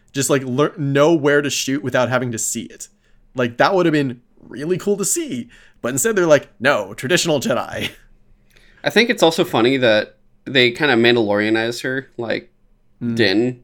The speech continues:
Speaker 2: in this one. You know, like, Din is like, I'm literally wearing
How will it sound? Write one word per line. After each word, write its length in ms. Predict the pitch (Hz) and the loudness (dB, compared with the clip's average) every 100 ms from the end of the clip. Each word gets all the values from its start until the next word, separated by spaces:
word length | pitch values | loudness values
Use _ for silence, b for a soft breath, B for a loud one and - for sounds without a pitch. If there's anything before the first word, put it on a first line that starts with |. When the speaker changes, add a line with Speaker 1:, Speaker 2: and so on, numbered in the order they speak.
| _ | _
Speaker 2:
in 160 | - 135 | -2 0
this 180 | 135 156 | -2 -2
one. 120 | 147 | -2
You 80 | 139 | 2
know, 180 | 131 117 | 4 4
like, 180 | 110 - | 2 2
Din 220 | 107 110 | 2 2
is 240 | 104 - | 0 -2
like, 340 | 101 95 92 - b b b b | 2 2 0 -10 b b b b
I'm 320 | 117 120 120 | 0 2 0
literally 440 | 143 139 147 131 | 0 2 2 2
wearing 680 | 113 120 113 113 104 101 | 2 4 4 4 2 -2